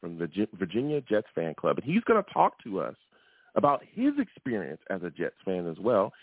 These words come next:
in Virginia and everything that they do there to celebrate and come around and enjoy the New York Jets. Willie, I wanna welcome you to the show.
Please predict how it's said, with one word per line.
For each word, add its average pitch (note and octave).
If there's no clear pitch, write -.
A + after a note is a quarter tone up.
in A3+
Virginia C#3
and C#3
everything A3
that F3+
they F3+
do C#4
there G2
to C3+
celebrate G3
and A2
come F#3
around F3+
and G#2+
enjoy D#3
the G#2
New G#2
York G2+
Jets. C2
Willie, A3
I -
wanna C3+
welcome A#3+
you A3
to G3
the D#3
show. D#2+